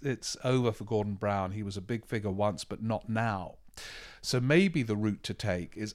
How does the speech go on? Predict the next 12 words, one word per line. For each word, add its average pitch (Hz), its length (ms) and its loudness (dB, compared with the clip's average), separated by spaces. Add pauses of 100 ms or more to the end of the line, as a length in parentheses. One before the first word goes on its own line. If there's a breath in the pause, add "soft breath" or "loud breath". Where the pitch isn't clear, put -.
(140)
absolutely - 680 -2
to - 140 -6
challenge 139 880 0 (680 loud breath)
the 113 180 2
idea 104 640 4
that 104 240 -8
more 117 340 4
power 98 540 0
is 104 240 -6
required 92 680 -2 (260 soft breath)
for - 120 -6
Scotland, 92 480 -2